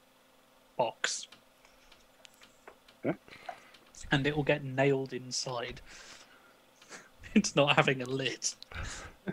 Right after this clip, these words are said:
Speaker 2: Okay, yeah, you, you sort of knock it up quite quickly. It's not the hardest thing to do. But, but yeah, it's about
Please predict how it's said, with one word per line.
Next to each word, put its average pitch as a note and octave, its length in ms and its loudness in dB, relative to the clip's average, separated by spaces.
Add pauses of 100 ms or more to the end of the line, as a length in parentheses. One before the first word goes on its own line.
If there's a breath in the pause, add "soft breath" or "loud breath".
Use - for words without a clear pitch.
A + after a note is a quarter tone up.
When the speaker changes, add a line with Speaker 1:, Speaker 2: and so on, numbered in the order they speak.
(1300 loud breath)
Speaker 2:
Okay, A#3 280 10
yeah, C4 100 12
you, A#3 360 8
you G#3 240 2
sort F3 220 12
of C3 140 12 (160)
knock D#3+ 300 6
it C#3 80 12
up C#3 140 8
quite C3+ 300 8
quickly. C#3+ 320 6
It's C#3 160 0
not D3 100 -2
the C3 80 8
hardest C3+ 420 10
thing B2 220 4
to B2 80 0
do. B2 60 -6 (1600)
But, E3 100 4 (1400 soft breath)
but A3+ 120 10
yeah, A#3+ 100 12
it's G#3+ 160 10
about B3 340 8